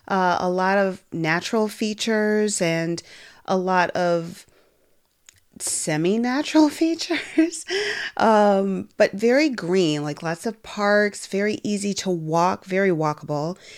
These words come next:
and lots of really nice places to go, lots of cafes and restaurants and all of that. One of the things that was really cool about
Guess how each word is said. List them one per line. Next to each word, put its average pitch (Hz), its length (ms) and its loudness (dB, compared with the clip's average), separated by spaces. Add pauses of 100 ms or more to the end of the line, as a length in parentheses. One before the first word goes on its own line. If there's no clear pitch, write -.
(300)
and 214 380 0
lots 180 480 0 (100)
of 190 600 0
really 170 840 -2
nice 156 480 -4
places 165 600 -10
to - 160 -4
go, 254 360 0
lots 160 300 -6
of - 100 -16
cafes 175 680 -2
and 135 140 -12
restaurants 165 840 -6
and 156 120 -6
all 160 200 -6
of 160 80 -8
that. 147 320 -10 (840)
One 202 320 0
of 247 60 2
the 226 60 -4
things 196 160 0
that 175 100 -2
was 156 200 -4
really 180 220 0
cool 170 240 -6
about 151 460 -4